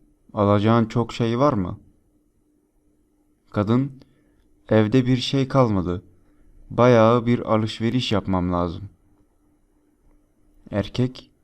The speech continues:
"İyi, al şu iki yüz lirayı, idare et." Kadın, "Yetmez ama idare ederim."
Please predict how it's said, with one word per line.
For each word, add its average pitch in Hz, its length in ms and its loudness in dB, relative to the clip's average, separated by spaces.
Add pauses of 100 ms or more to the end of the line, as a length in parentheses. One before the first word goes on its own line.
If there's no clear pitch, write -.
(280)
"İyi, 127 400 0 (840)
al 131 180 4
şu 117 200 -6
iki 107 280 -4
yüz 98 260 -4
lirayı, 104 460 -2 (180)
idare 113 360 0
et." - 380 -8 (1800)
Kadın, 107 420 -2 (1700)
"Yetmez 120 440 -2
ama 139 300 2
idare 113 400 0
ederim." 104 400 -2